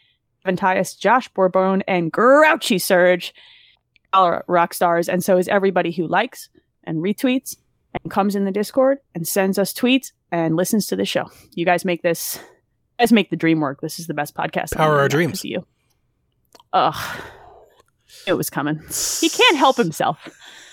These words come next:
Speaker 1: Don't. Are you really, are you Phil Spencer? Phil? Phil. <laughs> Are you wearing a Donnie costume again? I told you about this, Phil.
Speaker 2: <sighs>
Speaker 1: Impersonating a person.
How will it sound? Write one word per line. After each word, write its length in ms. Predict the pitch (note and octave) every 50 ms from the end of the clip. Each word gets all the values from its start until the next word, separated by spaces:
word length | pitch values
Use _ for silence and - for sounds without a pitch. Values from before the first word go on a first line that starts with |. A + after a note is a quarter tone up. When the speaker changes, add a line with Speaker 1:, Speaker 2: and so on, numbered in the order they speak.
| - - - _ _
Speaker 1:
Don't. 300 | - F#4+ F#4 E4+ E4+ - - -
Are 760 | - - - - - _ _ _ - _ _ _ _ - - _
you 160 | B3 D4+ F#4
really, 240 | E4+ C4+ C4 D4+ - - -
are 80 | G#3
you 140 | A#3 C4+ F4+
Phil 180 | - - C#4+ D#4+
Spencer? 360 | - - G#3+ A3 - C#4+ A#3+
Phil? 520 | - - - B3 B3 B3 C4 C#4 - - - _ - _ _ _ _ _ _ _ _ _ _ _ - _ _ _ - _ _ _ _
Phil. 380 | - E3 E3 D3+ D#3 E3+ E3+ _
<laughs> 1040 | _ C#4+ F#4+ A#4+ A#4 - - - - - - - - - - - - D4 - - -
Are 80 | -
you 160 | B3+ D4 F4 F#4
wearing 220 | F4+ F4+ F4+ D#4+
a 40 | D#4+ C4+
Donnie 260 | C4 A#3 A3+ A#3 A3+
costume 440 | G#3+ G3+ B3+ - A#3 - - A#3+ A3
again? 240 | G#3 G#3 A#3 A#3+ -
I 80 | - C4+
told 340 | C4 - D#4 C#4 C4 C#4+ B3
you 40 | B3
about 220 | A3+ G3+ F3+ -
this, 160 | - F3 -
Phil. 340 | - - F3+ D#3+ D#3+ D#3+ E3 - _ _
Speaker 2:
<sighs> 140 | _ - -
Speaker 1:
Impersonating 1000 | G#4+ F#4+ F#4 F4 D#4 C4 A#3 G3+ - - G#3+ G#3 - - F#3+ F3 E3 E3+ E3+ E3
a 40 | F3
person. 400 | - - G3 G3 - - B3 A#3+